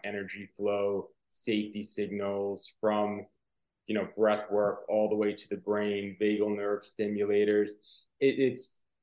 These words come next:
similar to if you, you were scratching your arm all the time and developing a wound, and you have this itch, but nobody knows that you're itching, and everybody's telling you,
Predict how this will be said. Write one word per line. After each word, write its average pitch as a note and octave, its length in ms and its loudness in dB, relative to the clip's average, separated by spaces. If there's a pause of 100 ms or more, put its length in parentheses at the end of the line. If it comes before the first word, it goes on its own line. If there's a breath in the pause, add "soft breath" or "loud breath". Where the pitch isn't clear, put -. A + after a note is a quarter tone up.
(140)
similar E3 600 6
to B2+ 240 2
if A#2 100 4 (100)
you, A#2+ 180 -4 (200)
you C#3 480 4 (240)
were A2+ 120 2
scratching A#2+ 680 0
your G#2 220 4
arm A#2 280 2
all G#2 120 4
the G2+ 60 -4
time A2 420 -2
and F#2+ 100 -6
developing G#2 540 0
a F#2 60 0
wound, F#2 540 -4 (560)
and A#2 100 0
you G#2+ 140 0
have A#2+ 340 2
this - 320 -6
itch, - 400 0
but A2 80 -2
nobody A#2 480 4
knows A2+ 420 2
that G#2 120 -2
you're F#2+ 180 -2
itching, G#2 380 -2
and G2 80 -4
everybody's G#2 500 0
telling C3+ 400 0
you, G2 240 -4